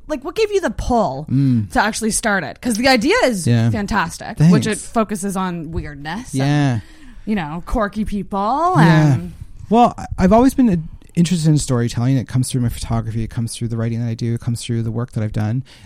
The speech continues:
Speaker 2: Um, and so I've often thought about, like, do I want a YouTube series? Do I wanna do something like that? And I've, I come back and forth thinking, like, "Oh, I j-, what, where, what is my fit? Where, where can I make a difference?"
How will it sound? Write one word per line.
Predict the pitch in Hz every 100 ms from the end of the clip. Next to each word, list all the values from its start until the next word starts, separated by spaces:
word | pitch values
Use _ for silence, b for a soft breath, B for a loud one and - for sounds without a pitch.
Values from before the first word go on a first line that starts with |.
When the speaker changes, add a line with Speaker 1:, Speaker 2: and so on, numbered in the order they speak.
| B
Speaker 2:
Um, | - 117 117 120 113 107 -
and | 135
so | - 151
I've | 151
often | 165 214
thought | 185 156
about, | 139
like, | 123 107
do | 123
I |
want | 117 113
a |
YouTube | 107 123 - 123
series? | - 120 117 117
Do | 117
I |
wanna | 113 113
do | 113
something | 110 107
like | -
that? | 123 123
And | 113 113 B B
I've, | - 143 123 123 - _ _ _ _ -
I | 147
come | - - 170
back | 165 160
and | 147
forth | 135 131 -
thinking, | 123 120
like, | 120 110 127
"Oh, | 139 139
I | 131 127
j-, | - 127
what, | 113 139
where, | 135 127 160
what | - 143 147
is | 170
my | 151
fit? | 135 139 87
Where, | 117 135 156
where | 139 139 143
can | - 143
I |
make | 135
a | 123
difference?" | 117 - 107